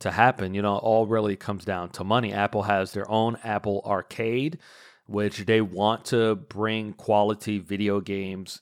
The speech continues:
to their mobile platform, something that's very separate from the game store. That will be in direct competition with, now with these, uh, streaming apps. And on top of that, games are the,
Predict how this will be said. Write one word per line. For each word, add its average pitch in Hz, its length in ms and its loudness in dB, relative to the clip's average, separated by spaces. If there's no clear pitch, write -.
to 120 180 0
their 107 160 2
mobile 98 420 0
platform, 98 640 -2
something 117 280 2
that's 104 160 0
very 107 260 2
separate 107 520 -2
from 95 200 -6
the 95 80 -6
game 98 260 -8
store. 92 480 -8
That 110 240 6
will 123 80 2
be 110 180 0
in 104 80 -2
direct 101 340 0
competition 98 800 -4
with, - 160 -8
now 98 300 -2
with 92 240 -4
these, 90 400 -8
uh, 90 180 -4
streaming 101 440 -4
apps. 90 400 -12
And 113 200 -2
on 113 120 0
top 120 300 4
of 101 140 -2
that, 113 320 0
games 117 480 -4
are 107 280 -2
the, 98 280 -4